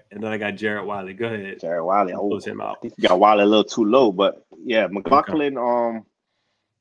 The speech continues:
Speaker 2: yeah, you know that power. You, you see it when you see him face Bralen Trice. He just, uh, when he put that power game on McLaughlin, he couldn't really handle it. But I do think he gets after it in the run game, um, especially on the move. You know, like I said, uh,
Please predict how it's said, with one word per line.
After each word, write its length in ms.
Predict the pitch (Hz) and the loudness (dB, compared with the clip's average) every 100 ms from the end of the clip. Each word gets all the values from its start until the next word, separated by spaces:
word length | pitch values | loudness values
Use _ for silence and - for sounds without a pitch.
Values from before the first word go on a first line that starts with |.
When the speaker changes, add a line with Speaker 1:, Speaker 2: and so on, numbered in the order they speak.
| - | -4
Speaker 2:
yeah, 220 | 143 139 | 2 2
you 240 | - 160 | 0 -6
know 260 | 165 170 151 | -4 -2 -2
that 220 | 143 - | -4 -4
power. 480 | 175 185 196 202 - _ - | 0 2 0 -4 -10 _ -18
You, 140 | 127 127 | -16 -12
you 100 | 151 | -14
see 280 | - 165 117 | -4 -2 -2
it 140 | 92 | -6
when 200 | 110 120 | -10 -10
you 80 | 156 | -10
see 220 | - 175 | -8 -6
him 100 | 156 | -4
face 280 | - 151 - | -4 -4 -4
Bralen 380 | 110 139 139 131 | -2 -2 -2 -2
Trice. 380 | 143 147 147 | 0 2 0
He 80 | - | -6
just, 320 | 113 127 - _ _ _ _ - | -10 -12 -14 _ _ _ _ 0
uh, 360 | 110 110 107 104 | 4 4 2 -2
when 300 | 107 113 107 | -8 -8 -10
he 140 | 120 | -18
put 200 | 127 - | -16 -4
that 180 | 117 113 | -2 2
power 260 | 127 135 135 | 4 4 4
game 180 | 131 127 | 0 -2
on 100 | 127 | -4
McLaughlin, 360 | - 127 131 | -2 -4 -4
he 60 | 117 | -8
couldn't 160 | 131 | -6
really 180 | 123 120 | -4 -4
handle 320 | 110 120 139 160 | -2 -2 -2 -4
it. 120 | 117 | -2
But 240 | 123 - _ _ - | -4 -6 _ _ -6
I 80 | 135 | -2
do 200 | 123 214 | 0 0
think 180 | 233 - | -2 -6
he 80 | |
gets 240 | 170 185 185 | 0 0 4
after 240 | 180 180 | 2 2
it 80 | 165 | -4
in 80 | 143 | -2
the 60 | |
run 260 | 135 156 165 | -2 -2 -2
game, 300 | 120 95 87 | -2 -4 -6
um, 300 | 120 120 113 | -2 -2 -2
especially 460 | 117 - 170 156 135 | -6 -10 -8 -6 -4
on 120 | 135 | -4
the 80 | 120 | -4
move. 300 | 120 120 87 _ _ | -2 -4 -6 _ _
You 100 | 120 | -6
know, 80 | 120 | -2
like 160 | 117 135 | 0 -2
I 60 | |
said, 260 | 123 143 117 | 0 2 2
uh, 300 | - 113 | 2 2